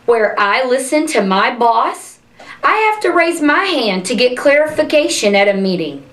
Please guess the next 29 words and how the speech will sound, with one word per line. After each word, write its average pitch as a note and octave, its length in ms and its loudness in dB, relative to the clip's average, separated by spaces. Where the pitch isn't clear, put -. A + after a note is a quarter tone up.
I D4+ 180 0
have F#4 220 -2
to E4 120 0
take D#4 320 0
good D4+ 220 0
notes C4+ 680 -2
to A#3 100 0
meet B3 340 0
deadlines. A#3+ 840 -2
It C#4 100 2
is C4+ 160 2
my A#3+ 320 0
responsibility F4 1160 0
to G3+ 200 2
get A3+ 320 0
the A3+ 260 -2
information, A3+ 1000 0
to - 220 0
clarify A#3 1040 0
when A3 160 0
I G#3 160 0
am C4+ 240 -4
confused, A#3 800 -2
and A#3+ 220 -2
to A#3 120 0
get A#3 240 0
the C#4 160 2
information C4+ 680 0
I C#4+ 400 0